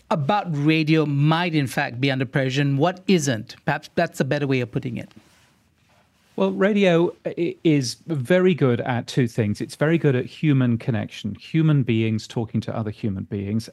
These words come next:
Speaker 2: and it's very good at a shared experience as well. And there are many people listening to B F M now who will be calling you and talking about, um, their first experiences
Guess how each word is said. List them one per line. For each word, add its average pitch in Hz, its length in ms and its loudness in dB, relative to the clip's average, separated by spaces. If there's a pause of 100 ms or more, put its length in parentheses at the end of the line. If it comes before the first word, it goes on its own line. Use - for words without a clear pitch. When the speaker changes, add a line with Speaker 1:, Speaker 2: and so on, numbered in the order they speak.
Speaker 2:
and 131 100 0
it's 123 140 -6
very 165 200 0
good 139 160 -2
at 117 120 -4
a 131 160 -4
shared 131 600 -2 (360)
experience 139 920 0
as 120 160 -4
well. 113 360 -2
And 123 140 -2
there 123 120 -2
are 117 80 0
many 147 220 0
people 127 300 -2
listening 113 340 -4
to - 100 -12
B 117 120 -4
F 110 140 -6
M 104 200 -4
now 110 340 -4 (380)
who 131 440 2
will 151 300 0
be 185 100 -4
calling 214 400 0
you 101 240 -4
and 127 300 -2
talking 143 500 -2
about, 117 560 -6
um, 127 280 -4
their 127 180 0
first 131 320 -2
experiences 135 840 -2